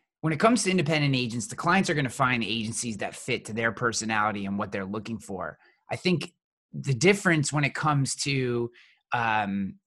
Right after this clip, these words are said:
directs and captives and even, uh, you know, the, the carriers that, that we work with who compete directly against us and, and use our data against us,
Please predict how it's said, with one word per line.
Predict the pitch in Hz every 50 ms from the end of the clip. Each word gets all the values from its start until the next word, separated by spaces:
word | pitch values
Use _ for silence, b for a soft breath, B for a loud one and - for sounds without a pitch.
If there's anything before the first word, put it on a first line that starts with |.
| _ - 110
directs | - 139 135 151 151 151 151 147 - - - - - -
and | 117 117
captives | 110 - - 151 147 143 147 143 - 147 143 139 135 131 127 120 117 117 - - _ -
and | 127 127 127 123 123 123
even, | 160 202 196 202 160 139 131 117 101 - - _ _ -
uh, | 123 123
you | - - 147 143
know, | 139 127 120
the, | 113 101 107 120 131 127 120 120 117 98 71
the | - 113
carriers | - - 147 147 143 143 143 135 131 127 117 110
that, | - 135 120 117 113 - _ _ _ -
that | 117 101
we | 120 127 165 190
work | 185 170 139 120 - 135
with | 135 127 -
who | 139 135
compete | - 143 131 - - 139 139 131 -
directly | 113 120 113 131 135 135 - - 127 120 117
against | 113 104 117 117 120 - - -
us | 131 127 131 139 135 -
and, | 113 110 107 104 98 b b b b b _
and | - 113 113 113
use | 117 131 139 120
our | 120 107
data | 110 101 113 113 131 165 170 143 117 107
against | 104 98 110 110 110 - - -
us, | 117 117 120 -